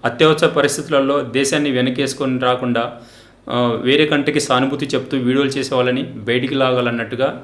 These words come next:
ఈ తులిప్ పుష్పాన్ని మొదటగా మీ దగ్గరికి తీసుకొచ్చాను. ఇలాంటి వాళ్ళు చాలామంది ఉన్నారు. నా వీడియోలో, నేను ఇంతకుముందుకు చేసిన వీడియోలో even ప్రకాష్ రాజ్ని కూడా ఎక్స్‌పోజ్ చేస్తూ నేను ఒక వీడియో చేశాను.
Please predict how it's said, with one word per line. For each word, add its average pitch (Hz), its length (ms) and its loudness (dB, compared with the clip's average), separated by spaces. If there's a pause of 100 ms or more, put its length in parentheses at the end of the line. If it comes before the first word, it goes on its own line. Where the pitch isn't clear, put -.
ఈ 117 100 -4
తులిప్ 131 320 -4
పుష్పాన్ని 131 380 -2
మొదటగా 123 400 0
మీ 127 140 0
దగ్గరికి 120 320 -6
తీసుకొచ్చాను. 113 560 -8 (380)
ఇలాంటి 139 260 4
వాళ్ళు 143 200 6 (100)
చాలామంది 135 360 4
ఉన్నారు. 123 260 0 (100)
నా 131 220 0
వీడియోలో, 151 580 4 (340)
నేను 139 200 2
ఇంతకుముందుకు 156 420 2
చేసిన 151 180 0
వీడియోలో 139 320 2
even 135 280 0
ప్రకాష్ 143 340 0
రాజ్ని 139 240 2
కూడా 139 280 0
ఎక్స్‌పోజ్ 123 480 -2
చేస్తూ 135 240 -4
నేను 131 220 -2
ఒక 113 120 -4
వీడియో 117 260 0 (100)
చేశాను. - 600 -6